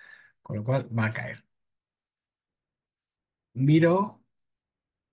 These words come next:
Vamos a ver qué nos trae aquí. Meme coins. Perfecto. Toques creados como una broma, un divertimento, que prometen grandes beneficios a los holders.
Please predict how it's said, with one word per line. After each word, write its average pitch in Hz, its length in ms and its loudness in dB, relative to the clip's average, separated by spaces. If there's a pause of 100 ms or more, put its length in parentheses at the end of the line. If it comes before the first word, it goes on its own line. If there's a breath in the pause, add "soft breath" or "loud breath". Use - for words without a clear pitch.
(1600)
Vamos 117 300 -16
a - 60 -16
ver - 80 -14
qué - 120 -12
nos - 160 -16
trae 85 180 -8
aquí. 160 440 0 (1300 loud breath)
Meme 110 240 2
coins. - 540 -4 (460)
Perfecto. 156 720 -10 (1400 soft breath)
Toques 135 280 0
creados 147 480 2
como 113 200 0
una 117 140 4
broma, 143 300 2
un 131 80 0
divertimento, 165 1000 -2 (680)
que 113 120 -4
prometen 127 420 0
grandes 127 320 2
beneficios 123 460 2
a 101 80 -2
los 90 180 -12
holders. - 480 -14